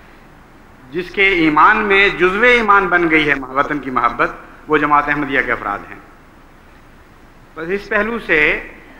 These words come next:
अगर हम ज़्यादा वसी नज़र से देखें, तो सारी दुनिया ही इस वक्त फसादात का शिकार है और तमाम दुनिया में बाज़ तखरीबी ताकतें,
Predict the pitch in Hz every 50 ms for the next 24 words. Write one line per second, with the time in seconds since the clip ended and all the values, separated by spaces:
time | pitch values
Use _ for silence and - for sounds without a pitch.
0 | - - - - - 156 160 185 185 180 190 196 190 180 151 143 143 143 156 190
1 | 214 226 220 214 - - 226 214 190 180 175 175 170 180 175 - - 165 156 139
2 | 151 156 151 151 202 226 214 - 202 - - - - 170 196 240 254 226 226 233
3 | 226 226 220 208 190 185 180 165 - - 165 160 160 - 156 147 - 147 143 139
4 | 135 135 131 - 135 123 - 123 - 107 101 92 - - - - - - - -
5 | - - - - - - - - - - - - - - - - - - - -
6 | - - - - - - - 143 143 - - 147 147 160 196 240 254 233 233 233
7 | 226 220 208 196 170 147 135 127 127 143 170 190 175 - - - - 151 160 175
8 | 185 - - - 170 - 165 196 208 185 202 214 208 196 - - 170 170 165 160
9 | 151 - 117 95 82 78 - -